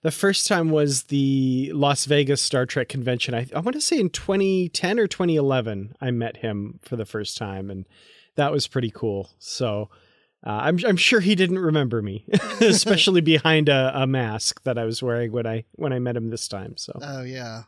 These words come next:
Speaker 2: Oh, my. Okay, yeah.
Speaker 1: <laughs>
Speaker 2: I, now that you mention it, I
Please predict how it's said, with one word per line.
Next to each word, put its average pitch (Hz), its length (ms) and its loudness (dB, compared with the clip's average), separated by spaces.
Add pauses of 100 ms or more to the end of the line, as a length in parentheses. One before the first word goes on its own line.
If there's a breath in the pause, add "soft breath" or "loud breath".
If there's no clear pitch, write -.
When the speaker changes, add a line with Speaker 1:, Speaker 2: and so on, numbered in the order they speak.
(120)
Speaker 2:
Oh, 143 160 -10
my. 110 500 -10 (400)
Okay, 131 360 -16 (180)
yeah. 185 240 -8 (160)
Speaker 1:
<laughs> - 180 -10
Speaker 2:
I, - 180 -4
now 240 140 0
that 370 220 -2
you 277 80 -2
mention 247 340 0
it, 196 160 -2
I 202 220 -2